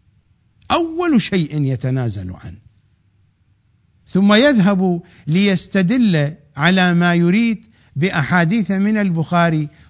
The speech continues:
هو لا يعرف كيف يفهمها الطرف الآخر. خيبة في خيبة، إي والله، خيبة في خيبة.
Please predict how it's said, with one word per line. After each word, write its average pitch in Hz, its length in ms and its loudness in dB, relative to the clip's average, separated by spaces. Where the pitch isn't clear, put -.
هو 196 200 4
لا 220 260 2
يعرف 180 480 0
كيف 196 320 0
يفهمها 165 1120 -2
الطرف 151 460 -2
الآخر. 110 480 -10
خيبة 147 1080 -6
في - 160 -14
خيبة، - 340 -20
إي 120 80 -6
والله، 107 360 -8
خيبة 139 340 -6
في 92 300 -12
خيبة. 78 300 -20